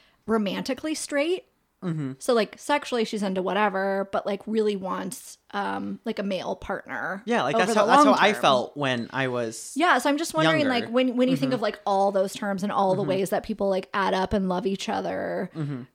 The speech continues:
Speaker 1: what, what feels right to you about, like, "I'm gay, I'm probably gonna be with a man, we're gonna," I don't know if you want a partner, maybe I'm, like, jumping too,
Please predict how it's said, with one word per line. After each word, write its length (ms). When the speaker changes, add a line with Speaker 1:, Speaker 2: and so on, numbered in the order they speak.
Speaker 1:
what, 480
what 240
feels 340
right 300
to 120
you 140
about, 300
like, 460
"I'm 220
gay, 340
I'm 160
probably 300
gonna 180
be 140
with 120
a 40
man, 260
we're 100
gonna," 280
I 80
don't 100
know 80
if 80
you 100
want 140
a 40
partner, 300
maybe 220
I'm, 120
like, 220
jumping 440
too, 340